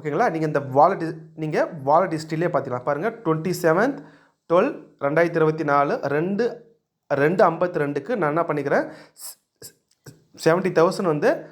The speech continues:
ரெக்வெஸ்ட் கொடுத்துக்கிறேன். எனக்கு கம்ப்ளீட் ஆயிடுச்சு. ஓகேங்களா?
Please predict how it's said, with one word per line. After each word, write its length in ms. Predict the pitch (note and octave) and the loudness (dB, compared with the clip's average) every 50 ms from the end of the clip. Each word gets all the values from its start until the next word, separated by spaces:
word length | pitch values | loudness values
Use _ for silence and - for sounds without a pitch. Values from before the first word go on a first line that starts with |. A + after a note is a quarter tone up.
| _ _ _ _ _ _ _ _ _ _ _ | _ _ _ _ _ _ _ _ _ _ _
ரெக்வெஸ்ட் 340 | - D3+ D3+ D#3 F#3 - - | -4 -2 0 0 -2 -2 -2
கொடுத்துக்கிறேன். 460 | - D#3 D#3 D3+ C#3 C#3 D#3+ C#4 D4+ | -2 -2 2 2 4 4 4 2 2
எனக்கு 560 | D#3 D3+ D3 C#3+ C#3 A3 D4+ F#4+ - - - _ _ _ _ _ | 2 0 0 0 2 0 0 0 -2 -8 -18 _ _ _ _ _
கம்ப்ளீட் 300 | D3+ D3+ D3+ D3 D3+ D3 | 0 0 2 0 0 2
ஆயிடுச்சு. 280 | B2+ A#2+ - G#2+ - - - - C#3 | 2 0 0 -2 -8 -12 -14 -8 -6
ஓகேங்களா? 340 | D3 D3+ D3+ F#3+ A#3+ G#3+ | -4 -2 0 0 0 0